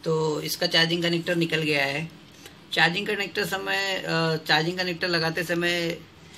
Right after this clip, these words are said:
हमें ध्यान देना है इसकी मजबूती पे, ज़्यादातर इसकी मजबूती पे ध्यान देना है, क्योंकि हम कनेक्टर लगा के देते हैं फिर दो दिन बाद वापस उखड़ जाता है। इसके लिए इसके जो लेग और इसकी मजबूती है,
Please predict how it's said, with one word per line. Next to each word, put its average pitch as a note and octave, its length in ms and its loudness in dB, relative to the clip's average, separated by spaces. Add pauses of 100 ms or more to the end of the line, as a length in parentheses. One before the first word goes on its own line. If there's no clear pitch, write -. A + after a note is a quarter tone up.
(280)
हमें D3+ 200 -4
ध्यान D3+ 240 0
देना D#3+ 220 0
है E3+ 160 4
इसकी E3+ 220 -4
मजबूती E3 580 0
पे, E3 160 2
ज़्यादातर E3 500 0
इसकी E3+ 240 -2
मजबूती D#3+ 480 -2
पे E3+ 120 -2
ध्यान D3+ 220 2
देना D3 200 -2
है, F3 100 0
क्योंकि E3+ 260 -4
हम E3+ 140 0
कनेक्टर D#3+ 360 -2
लगा D#3 300 4
के D#3+ 120 -2
देते D#3 300 -2
हैं D#3+ 340 -4 (540)
फिर F#3+ 180 2
दो F3 240 0
दिन F3 200 0
बाद E3 380 4
वापस D#3 400 2
उखड़ D#3+ 300 0
जाता C#3+ 320 -2
है। C#3 200 0
इसके D3 380 -2
लिए F3 180 2
इसके E3+ 320 0
जो F3 120 0
लेग E3 380 2
और E3+ 160 0
इसकी D#3 240 -4
मजबूती D3 500 -4
है, C3 180 -4